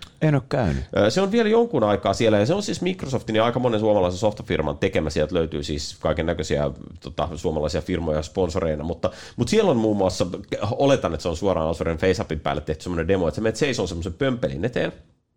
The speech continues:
Speaker 2: se kertoo sulle, että millainen olotila sulla on, eli kuinka paljon siinä sun naamassa on sadnessia ja paljonko siinä on happinessia, ja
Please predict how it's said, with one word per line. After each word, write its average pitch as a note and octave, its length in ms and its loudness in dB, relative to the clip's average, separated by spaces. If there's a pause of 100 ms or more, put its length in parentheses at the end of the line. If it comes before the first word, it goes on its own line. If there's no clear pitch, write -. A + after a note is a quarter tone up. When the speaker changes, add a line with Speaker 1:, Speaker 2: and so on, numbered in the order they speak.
(460)
Speaker 2:
se - 100 -10
kertoo A2+ 380 2
sulle, D#2+ 220 0
että D#2+ 160 -6
millainen F#2+ 480 2
olotila A2 440 0
sulla F#2+ 260 0
on, E2 80 0
eli E2+ 120 0
kuinka F#2 220 -2
paljon D#2+ 180 -2
siinä D#2+ 160 -4
sun F2+ 140 -4
naamassa F2+ 360 0
on - 60 -16
sadnessia F#2+ 560 0
ja E2 80 0
paljonko E2+ 240 -2
siinä C#2+ 140 -8
on - 20 -6
happinessia, D#2+ 640 -2
ja D#2 120 0